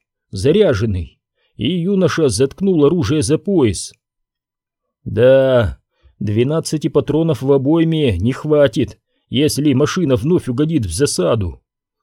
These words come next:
Но для спокойствия их оказалось более чем достаточно. «Значит, план таков», произнес Лоренс,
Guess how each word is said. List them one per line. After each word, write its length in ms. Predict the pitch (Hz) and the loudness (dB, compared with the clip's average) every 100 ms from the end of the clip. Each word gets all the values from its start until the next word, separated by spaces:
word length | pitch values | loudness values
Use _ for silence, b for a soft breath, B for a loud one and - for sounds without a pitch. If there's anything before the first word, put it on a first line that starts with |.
| _ | _
Но 280 | 123 143 175 | -6 -4 -2
для 180 | 127 135 | 0 0
спокойствия 1080 | - 139 147 175 151 - 139 143 117 73 - _ _ | 0 -4 0 2 2 0 0 4 2 0 -10 _ _
их 200 | - 139 | -8 -6
оказалось 600 | 143 143 123 160 147 123 104 | -4 -2 0 2 2 2 0
более 340 | 170 160 123 | 0 2 2
чем 220 | - 143 | 0 -2
достаточно. 880 | 135 143 - 165 117 104 107 80 65 _ _ _ _ _ _ _ _ - | -2 -2 0 0 0 -4 -6 -8 -10 _ _ _ _ _ _ _ _ -10
«Значит, 840 | 110 98 127 196 196 214 190 - | -6 -2 0 0 0 0 0 0
план 300 | 117 180 226 | -2 0 2
таков», 580 | 208 - 151 165 131 - _ _ _ - | 0 0 2 2 0 -4 _ _ _ -4
произнес 600 | 120 123 101 127 120 - | 0 0 0 0 -2 -2
Лоренс, 540 | 180 185 151 123 - | 0 2 2 -2 -8